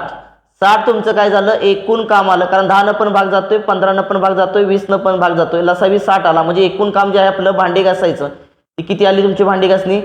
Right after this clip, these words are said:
साठ भांडी घासायची. मग ए आणि बी साठ भांडी घासण्यासाठी दहा दिवस घेतात. एका दिवसाला किती भांडी घासतील? सहा. बी आणि सी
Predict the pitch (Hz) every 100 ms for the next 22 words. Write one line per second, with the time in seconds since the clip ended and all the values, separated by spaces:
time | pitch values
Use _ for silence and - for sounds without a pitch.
0 | - - _ - 185 185 147 135 120 110
1 | 98 - 85 - _ _ _ _ _ 156
2 | 196 220 190 214 220 226 214 226 - 226
3 | 220 220 220 220 208 214 214 208 202 220
4 | 190 175 170 170 156 107 92 - _ _
5 | _ - 175 185 226 226 220 214 214 214
6 | 214 208 202 196 196 196 196 - _ _
7 | _ - 147 98 - _ _ _ _ _
8 | _ _ 131 202 220 220 226 220 180 165
9 | -